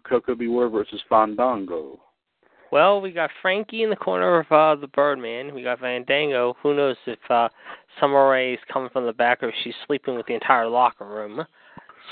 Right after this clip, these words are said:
Speaker 2: So, <laughs>
Speaker 1: <laughs>
Speaker 2: you know what, though? Um, I'm gonna take Coco Beware in this one.
Speaker 1: Okay.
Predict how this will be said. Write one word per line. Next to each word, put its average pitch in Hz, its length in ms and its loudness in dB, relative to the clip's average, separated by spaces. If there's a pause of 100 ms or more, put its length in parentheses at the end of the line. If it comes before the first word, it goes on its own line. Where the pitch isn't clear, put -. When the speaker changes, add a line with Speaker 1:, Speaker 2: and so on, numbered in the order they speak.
(100)
Speaker 2:
So, 135 120 0 (680)
<laughs> 202 800 2 (220)
Speaker 1:
<laughs> - 320 -20
Speaker 2:
you 180 80 -8
know 302 120 -2
what, 330 240 0
though? 285 260 0
Um, 220 440 0
I'm 240 100 -6
gonna 370 160 -6
take 262 180 -4
Coco 214 300 0
Beware 190 380 -8
in 214 100 -10
this 120 180 -12
one. 98 220 -14 (1120)
Speaker 1:
Okay. 104 320 -2